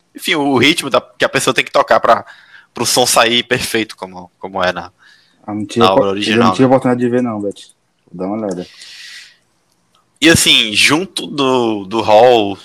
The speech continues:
Speaker 1: nove mil, né? Eu acho que a trilha sonora é, com certeza, um dos maiores destaques do filme, né? E, cara, trivia, tu sabe onde é que vem a sigla Hall? É do I B M. É a letra seguinte, é... Hall,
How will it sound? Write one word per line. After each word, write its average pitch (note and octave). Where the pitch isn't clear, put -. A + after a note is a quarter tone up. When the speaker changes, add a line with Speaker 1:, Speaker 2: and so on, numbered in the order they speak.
Speaker 1:
nove A2+
mil, B2+
né? A#2
Eu G#2+
acho G#2+
que A#2
a G#2+
trilha C3+
sonora C#3
é, D#3+
com -
certeza, D3
um D#3+
dos D#3
maiores C#3+
destaques -
do D#3+
filme, A2
né? F#2+
E, -
cara, E3+
trivia, A2+
tu -
sabe C#3+
onde D3
é C#3+
que -
vem A#2
a D3+
sigla D3
Hall? A2+
É A2
do C3+
I A#2
B C#3+
M. A#2+
É G2+
a G#2+
letra C3
seguinte, C#3
é... F#2+
Hall, C#3